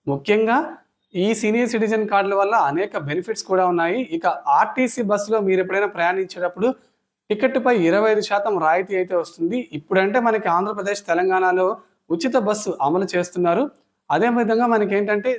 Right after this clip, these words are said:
సీనియర్ సిటిజన్స్‌కి సంబంధించి ఒకవేళ టికెట్ వెయ్యి రూపాయలు ఉంటే అందులో ఇరవై ఐదు శాతం అంటే రెండు వందల యాభై రూపాయల వరకు మీరు రాయితీని అయితే పొందొచ్చు. ఇక దూర ప్రాంతాలకు కాకుండా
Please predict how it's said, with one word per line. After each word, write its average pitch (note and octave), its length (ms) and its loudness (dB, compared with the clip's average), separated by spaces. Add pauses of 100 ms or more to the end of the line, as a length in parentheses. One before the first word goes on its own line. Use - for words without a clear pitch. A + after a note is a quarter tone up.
సీనియర్ A#3 400 -2
సిటిజన్స్‌కి G#3 540 -2
సంబంధించి F3+ 520 0 (400)
ఒకవేళ F#3+ 300 2 (100)
టికెట్ A3 360 -2
వెయ్యి F#3 200 2
రూపాయలు G3+ 320 2
ఉంటే F#3+ 220 -4
అందులో G3+ 220 -6 (100)
ఇరవై F#3 260 0
ఐదు G3 200 -6
శాతం F#3 340 -2
అంటే F#3 180 -2 (400)
రెండు E3+ 200 2
వందల A3+ 160 0 (100)
యాభై G3 200 2
రూపాయల A3 260 0
వరకు A3 260 -4
మీరు F#3 120 -2 (140)
రాయితీని F#3+ 360 -2
అయితే F#3 200 -8
పొందొచ్చు. D#3+ 400 -2 (420)
ఇక F3+ 160 2 (500)
దూర G#3 160 4 (100)
ప్రాంతాలకు A3+ 480 0 (120)
కాకుండా G#3 320 0